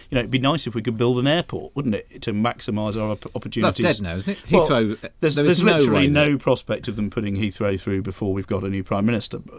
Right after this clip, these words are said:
Speaker 1: you know, not least because there's a decent chance it will be Boris Johnson, and his first act in power will be to reverse that decision.
Speaker 2: On the, the mechanics of how this all comes about,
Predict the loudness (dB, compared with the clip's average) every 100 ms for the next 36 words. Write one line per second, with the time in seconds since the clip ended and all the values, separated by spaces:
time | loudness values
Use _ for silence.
0 | -10 -6 -4 0 0 0 0 0 0 -6
1 | -8 -6 -6 -4 -4 -4 -6 -6 -6 -6
2 | -6 -4 -4 -4 -4 -4 -2 0 0 -2
3 | -2 -2 -2 -4 -8 -6 -6 -6 -4 -4
4 | -4 -6 -4 -4 -2 -4 -4 -8 -12 -10
5 | -12 -14 -20 -16 -10 0 2 4 2 0
6 | 4 4 4 0 0 0 0 -2 -2 0
7 | 0 2 0 0 0 0 0 0 -2